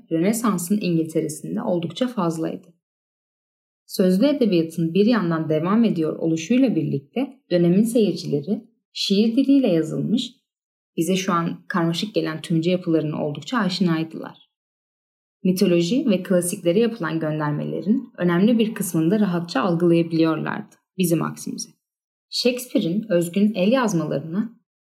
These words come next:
ne yazık ki ulaşılamamıştır. Oyunlarının ilk folyo olarak adlandırılan basımını ölümünden sonra bin altı yüz yirmi üç yılından kumpanyadan arkadaşlarının yaptığını biliyoruz.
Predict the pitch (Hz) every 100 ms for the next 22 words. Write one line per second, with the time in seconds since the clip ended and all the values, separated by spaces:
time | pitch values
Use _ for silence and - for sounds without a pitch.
0 | _ 208 226 165 160 - 269 - - 180
1 | 175 175 170 160 - - - - - _
2 | _ _ _ _ _ _ _ _ _ 185
3 | 185 185 175 175 202 269 - _ _ -
4 | 214 208 - 196 240 240 151 151 147 151
5 | 160 160 160 160 156 160 185 226 196 -
6 | 143 143 180 277 - _ - 180 175 175
7 | 185 208 226 185 151 151 208 - 175 165
8 | 165 - 202 175 170 175 214 - 160 147
9 | 147 190 - _ _ 208 185 226 220 175
10 | 220 247 180 175 196 170 170 180 170 165
11 | 160 147 - 170 156 147 156 - - -
12 | -